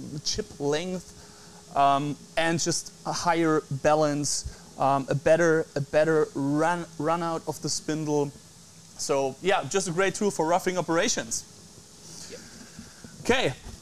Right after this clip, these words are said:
Speaker 1: um, next thing we're gonna talk about is, like, kind of micro machining, um, small tools, small features. And once more, let's just wipe the chips away.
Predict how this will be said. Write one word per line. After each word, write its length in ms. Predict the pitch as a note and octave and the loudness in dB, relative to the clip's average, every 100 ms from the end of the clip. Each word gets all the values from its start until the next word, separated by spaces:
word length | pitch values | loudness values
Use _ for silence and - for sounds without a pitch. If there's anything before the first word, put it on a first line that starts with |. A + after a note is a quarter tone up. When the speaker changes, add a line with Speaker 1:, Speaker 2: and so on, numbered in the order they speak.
| - - - - - | -20 -20 -20 -16 0
Speaker 1:
um, 340 | D#3 E3+ F#3 D3+ E3 | 2 4 4 2 2
next 260 | G3 - | 2 2
thing 200 | C4+ B3+ | 2 2
we're 80 | A3 | 2
gonna 160 | A#3 G#3+ | 0 4
talk 180 | A3+ | 2
about 240 | A3 G#3+ G#3 | 4 4 4
is, 260 | A3+ - F#3 | 0 0 2
like, 200 | F3+ F3 - - | 2 0 -10 -6
kind 140 | - G#3+ | -2 0
of 80 | F#3+ | 2
micro 300 | G#3 C4 A#3 | 0 4 4
machining, 540 | F3+ - F#3 A#3 D#4 - - F3 | 4 2 0 0 -2 -8 0 4
um, 340 | F3 F3+ F#3+ | 4 4 -2
small 760 | - - - F#3+ G#3 A3+ B3 A3+ - | -6 -6 -2 2 4 4 2 -4 -10
tools, 720 | - - A#3 A#3+ B3 - - - - - - | -6 -2 0 0 -2 -4 -6 -10 -20 -20 -8
small 480 | - - F#3 G3 G#3+ | -4 -2 2 4 4
features. 840 | G3+ A#3 A#3 - A3 A3+ B3+ - - - - - - - - - A#4+ C#5+ - - - - - - | 2 -2 -2 0 2 2 0 -4 -6 -18 -20 -20 -20 -20 -20 -18 -14 -12 -8 -8 -8 -18 -12 -2
And 260 | D#3 E3+ | 0 0
once 220 | F3 E3+ F3+ | 0 -2 2
more, 200 | G3 G3+ | 2 2
let's 200 | C#3 - | 0 -4
just 180 | C#3+ | -6
wipe 240 | D3+ D#3 - | -4 -6 -4
the 220 | D3+ D3 E3 - - | -4 -4 -10 -16 -8
chips 300 | F3 E3+ E3 | -6 -4 -4
away. 440 | D#3+ F3+ G3+ | -2 -2 -2